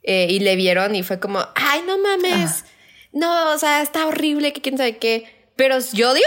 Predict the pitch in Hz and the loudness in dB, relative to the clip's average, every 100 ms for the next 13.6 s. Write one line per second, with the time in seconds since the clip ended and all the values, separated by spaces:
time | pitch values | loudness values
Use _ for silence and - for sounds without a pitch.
0 | 605 - - 185 185 190 196 196 170 156 | 2 0 2 2 4 4 2 0 0 2
1 | 120 302 415 440 415 381 339 285 339 294 | 2 4 4 4 4 2 4 2 2 0
2 | 226 214 403 - - - 262 262 247 262 | 0 -2 -4 -12 -16 -4 2 2 2 2
3 | 277 277 240 208 262 - 320 330 190 180 | 2 2 2 2 2 0 0 0 -2 -2
4 | - 190 170 - - _ _ _ _ _ | -4 -6 -4 -8 -12 _ _ _ _ _
5 | - 185 170 160 156 131 - _ _ _ | -4 -2 -2 -2 -2 -4 -8 _ _ _
6 | _ 190 233 233 220 - 320 240 277 277 | _ -6 0 2 2 2 2 2 2 2
7 | 269 175 180 190 175 139 - 220 202 180 | 2 0 0 2 2 2 0 -2 -4 -4
8 | 180 175 180 214 214 - - 214 190 180 | -4 -6 -4 -6 -8 -10 -4 -2 -2 -2
9 | 175 160 156 143 - _ _ _ _ _ | -2 -4 -4 -4 -8 _ _ _ _ _
10 | _ - 226 240 233 220 202 175 190 - | _ -6 -2 -2 -2 -2 0 -2 -8 -16
11 | _ - 175 180 - 180 170 165 180 - | _ -6 -4 -6 -8 -4 -2 -2 -4 -6
12 | 190 170 170 175 160 143 156 - 143 - | -4 -4 -4 -4 -2 -4 -6 -6 -6 -6
13 | 190 170 151 - - | -6 -6 -6 -10 -12